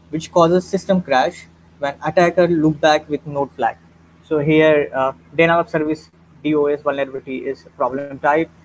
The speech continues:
F F mpeg, uh, two point three is product and version. Uh, it is causing impact like a system crash, and, uh, it is due to that condition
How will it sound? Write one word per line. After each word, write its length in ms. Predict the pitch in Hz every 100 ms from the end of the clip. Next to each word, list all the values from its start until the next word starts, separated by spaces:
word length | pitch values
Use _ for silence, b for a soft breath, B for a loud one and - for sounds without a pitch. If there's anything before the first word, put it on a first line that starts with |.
| _ - -
F 160 | 147 -
F 80 | 147
mpeg, 500 | 143 135 143 139 131 -
uh, 120 | 135
two 120 | 127 147
point 240 | 147 143
three 200 | 143 135
is 160 | 127 - _
product 280 | 147 139 -
and 160 | 123 120
version. 400 | 135 151 160 165 - - - - _ -
Uh, 200 | 123 127 - - - -
it 160 | 147
is 240 | 170 156 -
causing 500 | 156 151 156 147 139 151
impact 500 | 139 156 147 - - _ _ _
like 240 | 139 131 -
a 60 | 151
system 300 | - - 175
crash, 380 | - 123 143 - _ _ _ _ _ _
and, 500 | 135 131 131 127 131 -
uh, 260 | 139 135 131
it 120 | 156
is 120 | 180
due 180 | 160 175
to 340 | 170 165 147 135 _ _ _ 131
that 240 | 147 143
condition 540 | - 190 190 180 127